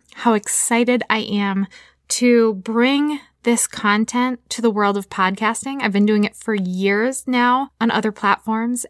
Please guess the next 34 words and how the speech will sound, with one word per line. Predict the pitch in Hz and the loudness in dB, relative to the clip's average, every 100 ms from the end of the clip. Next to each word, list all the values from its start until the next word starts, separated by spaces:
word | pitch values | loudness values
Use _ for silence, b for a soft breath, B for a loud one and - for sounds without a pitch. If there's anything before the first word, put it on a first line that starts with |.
| - | -6
and | 202 190 190 190 | -6 -4 -6 -8
have, | - 214 190 | -6 -6 -6
quite | - 202 - | -4 -6 -4
frankly, | 196 202 233 | -4 0 0
been | 220 202 | 2 0
avoiding | 185 196 240 262 220 196 202 220 _ | 0 0 4 4 4 2 0 -4 _
officially | - - 311 311 311 285 | -12 -4 0 2 2 0
launching | 254 240 320 311 - 214 | 2 4 2 -2 -4 -2
it | 196 226 - - _ _ _ | -2 -4 -6 -16 _ _ _
through | - 247 247 226 220 233 - - | -6 2 4 4 2 -2 -6 -12
the | |
podcasting | 247 262 302 240 202 - 190 | -6 0 0 0 -4 -2 -4
space. | - 196 196 | -4 -4 -4
But | - 208 | -6 -2
today | 254 226 262 | 2 4 2
is | 269 | 0
the | 277 | -2
day. | 233 185 185 262 _ _ _ | 0 2 2 -2 _ _ _
And | 269 | 2
I | 277 | 4
want | 285 320 | 4 2
to | 330 | 0
tell | 277 | -2
you | 277 | -2
guys | 262 254 | 0 -4
what | 220 190 240 - | -4 -4 -4 -4
this | 240 262 - | -4 -4 -4
podcast | - 226 226 220 202 - | -6 -6 -6 -6 -6 -8
is | 208 | -8
all | 202 | -8
about, | 196 202 202 - _ _ | -6 -4 -6 -8 _ _
what | 254 - | -4 -2
this | 240 220 - | 0 0 -2
concept | - - - 262 320 - 180 143 - | -6 -6 2 2 2 0 0 0 -6